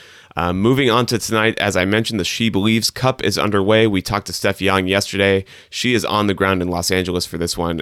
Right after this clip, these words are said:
and we have a complete guide to the tournament, free to read for all, up on The Athletic. Once again, that's linked in the show's description. Uh, pretty much wherever you listen to the show, you can see it there. At eight P M, the lineup tonight is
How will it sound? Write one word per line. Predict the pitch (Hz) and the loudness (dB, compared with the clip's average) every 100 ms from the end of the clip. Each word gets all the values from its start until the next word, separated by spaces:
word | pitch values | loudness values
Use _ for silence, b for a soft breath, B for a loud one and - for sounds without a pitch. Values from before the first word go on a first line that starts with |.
| - | -6
and | 85 82 80 78 | -6 -6 -6 0
we | 120 | 2
have | 123 | 2
a | 107 | -2
complete | 95 - 160 147 | -4 0 0 0
guide | 110 104 98 | 0 0 -2
to | 87 | -6
the | 85 | -4
tournament, | 95 90 85 | -4 -4 -4
free | - 104 117 | -4 0 0
to | 107 | 2
read | 95 101 | 2 0
for | - 82 - | -2 -4 0
all, | 90 90 - | 0 0 -2
up | 90 | -4
on | 92 | -4
The | 87 | -4
Athletic. | 87 87 90 87 - B B B | -4 -2 -2 -2 -6 B B B
Once | - 92 | -4 -2
again, | 104 127 123 | 0 0 2
that's | 120 - | 0 0
linked | 110 117 | -2 0
in | 107 | -2
the | 101 | -2
show's | - 101 95 | 0 0 -2
description. | 87 - 95 - 92 90 90 b b b b - | -8 -6 -6 -2 -2 -2 -6 b b b b -6
Uh, | 85 85 85 | -2 -2 -2
pretty | - 98 90 | -2 -2 0
much | 87 - | -2 -2
wherever | 87 90 | 0 0
you | 87 87 | -2 -2
listen | 87 92 | -2 -4
to | 82 | -6
the | 78 | -4
show, | - 92 | 0 0
you | 87 85 | 0 -6
can | 78 | -8
see | - 90 | -2 -2
it | 78 | 0
there. | 95 95 95 90 B B B _ | 2 2 2 -2 B B B _
At | 85 82 87 - | -2 0 -2 -2
eight | 120 - | -4 -2
P | 117 110 | 0 2
M, | 104 104 | 2 2
the | 98 | 0
lineup | 92 95 92 | 0 0 0
tonight | - 92 90 | -2 -2 -2
is | 82 | -2